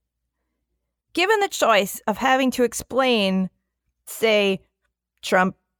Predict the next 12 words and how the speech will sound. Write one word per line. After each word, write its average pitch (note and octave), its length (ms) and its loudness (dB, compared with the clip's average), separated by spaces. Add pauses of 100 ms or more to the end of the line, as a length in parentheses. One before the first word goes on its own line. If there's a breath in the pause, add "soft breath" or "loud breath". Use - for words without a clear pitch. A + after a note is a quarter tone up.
(420)
tweeting G3 460 0
threats F#3 320 0
at F#3 120 2
other F3 260 4
nations E3+ 1000 0
or D3+ 460 -2
spelling F3 560 0
words F3 300 0
wrong D#3+ 840 2
or, C#3+ 460 -2 (680 soft breath)
you C#4 160 -2
know, E3+ 400 2